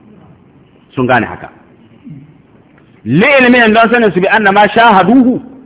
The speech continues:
lallai abin da sun ka halarta sun ka ganai, min al'asa na sanda, la ya ta'atta bi sihiri, bai yiwa ya zan sihiri na. Wa ka annahum ahazu,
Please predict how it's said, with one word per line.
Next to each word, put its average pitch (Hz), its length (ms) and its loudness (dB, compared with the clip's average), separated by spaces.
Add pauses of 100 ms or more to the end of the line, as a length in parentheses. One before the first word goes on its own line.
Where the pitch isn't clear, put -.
(960)
lallai 233 480 0
abin 233 180 0
da 220 180 0
sun 226 140 -2
ka 214 80 -4
halarta 220 480 0
sun 247 100 -2
ka 208 100 -2
ganai, 233 340 0 (1800)
min 175 240 0
al'asa 226 400 0
na 247 160 0
sanda, 233 720 0
la 139 180 0 (100)
ya 185 100 2
ta'atta 165 460 -2
bi 156 160 0
sihiri, 143 200 -2
bai 170 180 -2
yiwa 151 240 0
ya 131 80 0
zan 123 140 -4
sihiri 107 280 -8
na. 85 120 -14 (1900)
Wa 147 260 0
ka 175 200 0
annahum 170 300 2
ahazu, 160 360 0